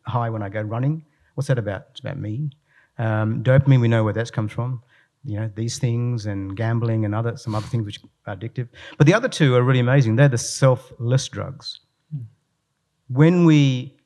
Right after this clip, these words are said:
Speaker 1: help somebody, when we show gratitude, when we reach out, when we show servanthood, serotonin kicks in. And that is amazingly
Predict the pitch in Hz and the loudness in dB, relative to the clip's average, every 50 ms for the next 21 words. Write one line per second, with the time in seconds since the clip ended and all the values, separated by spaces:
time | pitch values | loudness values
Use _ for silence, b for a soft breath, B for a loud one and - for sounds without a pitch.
0 | _ _ - - 139 147 143 - - 120 107 104 101 98 98 107 120 117 123 139 | _ _ 0 0 0 2 0 -2 -4 -2 -2 -2 -4 -6 -6 -8 -6 -2 0 2
1 | 143 147 147 143 - - 123 117 110 104 110 120 117 120 120 - - 107 104 101 | 4 4 4 2 0 -2 -2 -2 -2 -4 -2 -2 -2 -2 -4 -4 -4 -6 -6 -6
2 | - B B B B 120 135 147 139 120 127 127 120 - - 135 123 113 110 113 | -8 B B B B 2 4 4 4 4 2 -2 -2 -2 0 0 2 2 0 -2
3 | - - B B B B B B - 123 139 147 147 139 - - 135 123 117 104 | -4 -8 B B B B B B 0 4 6 6 6 6 4 2 2 2 2 0
4 | - - - - 139 139 127 131 113 - - 107 107 127 139 - _ _ _ _ | -4 -6 0 2 4 4 4 2 -2 -2 -2 -2 -2 -2 -6 -8 _ _ _ _
5 | _ _ _ _ _ _ _ _ _ _ _ - - - 160 139 120 - 135 143 | _ _ _ _ _ _ _ _ _ _ _ -10 -4 -2 0 0 2 4 6 6
6 | 143 147 139 127 - - - - - - 98 - 104 104 - _ _ _ _ _ | 8 8 6 2 0 -4 -12 -12 -10 -10 -10 -10 -12 -14 -16 _ _ _ _ _
7 | _ - 135 170 214 180 - 117 104 107 110 117 120 131 147 156 139 123 135 127 | _ -6 -4 -4 -4 -4 -4 -4 -4 -2 0 2 6 8 8 8 8 8 6 4
8 | 117 110 104 | 4 2 0